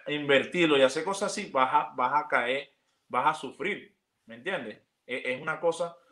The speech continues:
y muchos peloteros que yo le digo yo ahorita, que hoy en día te haciendo dinero, inviertan en su cosita, empiecen a comprar sus propiedades,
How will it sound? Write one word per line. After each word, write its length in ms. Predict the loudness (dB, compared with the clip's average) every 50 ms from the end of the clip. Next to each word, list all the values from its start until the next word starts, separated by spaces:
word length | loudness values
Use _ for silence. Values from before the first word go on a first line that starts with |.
| _ _ -10
y 120 | -8 -8
muchos 320 | -6 -6 -6 -4 -6 -4
peloteros 400 | 0 2 2 4 4 4 2 4
que 80 | 2 2
yo 80 | 0 4
le 160 | 4 4 4
digo 140 | 4 2 2
yo 60 | 2
ahorita, 300 | 2 0 0 0 -2 -4
que 80 | -2 -2
hoy 120 | -4 -4
en 100 | -4 0
día 160 | 0 0 0
te 80 | 2 -2
haciendo 360 | -6 -4 -4 -6 -2 0 0
dinero, 420 | 2 2 2 2 2 0 -2 -4 -14 -20 -20 _ _
inviertan 600 | -12 -10 -8 -6 -2 4 4 4 4 4 0 0 0
en 40 | -4
su 140 | -8 -10
cosita, 380 | -8 -6 -6 -4 -4 -2 0 -2
empiecen 300 | -2 -2 -4 -4 0 0
a 100 | 0 0
comprar 260 | 0 -4 -4 -4 -4 -4
sus 180 | -4 -8 -4
propiedades, 880 | -2 -2 -2 -2 -4 -4 -2 0 2 4 6 6 8 8 6 4 2